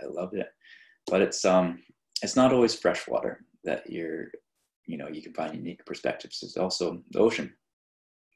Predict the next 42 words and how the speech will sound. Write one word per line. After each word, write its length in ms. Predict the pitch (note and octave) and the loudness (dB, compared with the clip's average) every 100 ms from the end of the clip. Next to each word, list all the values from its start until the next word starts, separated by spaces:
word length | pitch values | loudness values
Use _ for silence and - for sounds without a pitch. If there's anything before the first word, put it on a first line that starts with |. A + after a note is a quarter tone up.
| _ _ - - | _ _ -12 -6
and 140 | - | -2
what 100 | G2+ | 2
I 80 | G2+ | 4
do 220 | G2+ G2+ | 6 4
a 20 | |
lot 360 | F#2 F#2+ - - | 6 6 6 4
is 240 | F2 F2 - - - - - _ _ _ _ _ _ - | -2 -2 -8 -18 -20 -20 -20 _ _ _ _ _ _ 2
I 80 | |
just 160 | B2+ - | 2 6
travel 240 | A#2 A2+ | 4 6
along 180 | A2+ G#2+ | 6 4
the 60 | F#2+ | 2
coast 380 | - G#2 - G2 | 2 0 0 -4
of 100 | F#2 | -2
British 260 | F2+ - | -2 -2
Columbia, 380 | - E2+ G#2 G2+ | 0 2 4 4
and 140 | F#2 | 4
we're 140 | G2 A2 | 0 2
pretty 200 | - B2+ | 4 4
fortunate 460 | B2+ A#2+ - A#2+ | 6 4 4 0
here 160 | - G2+ | 0 -2
to 100 | - | 0
have, 240 | F#2 F2 - | 2 2 0
you 100 | - | -8
know, 180 | F2+ F2+ - _ - | -8 -8 -12 _ -2
twenty-five 500 | G#2 G#2 G2+ F#2+ - | 0 2 2 2 2
thousand 680 | F2 F2+ F2+ F2 F2 E2+ - | 2 4 2 0 -2 -6 -4
kilometers 600 | E2+ E2+ F2+ F2 E2 D#2+ | 0 4 4 2 0 -2
of, 120 | D#2 - | -4 -6
of 160 | - - | -6 -2
coastline, 600 | G2 F#2+ - - - E2 | 0 0 -2 -4 -4 -8
and 180 | E2+ - _ _ _ _ _ _ _ _ _ - - | -10 -14 _ _ _ _ _ _ _ _ _ -18 -6
there's 260 | C3+ A2+ - | -4 0 4
so 160 | A#2 | 6
many 200 | G#2+ G2+ | 6 4
unique 380 | F#2 F2+ F2+ F2+ - | 4 2 0 -2 -6
spots 420 | - F2 E2 - | 0 4 4 4
that 100 | - | -4
you 120 | C#2+ | -4
can 160 | - F2+ | -6 -4
go 240 | E2+ F2 | -2 -2
and, 160 | F2 | -2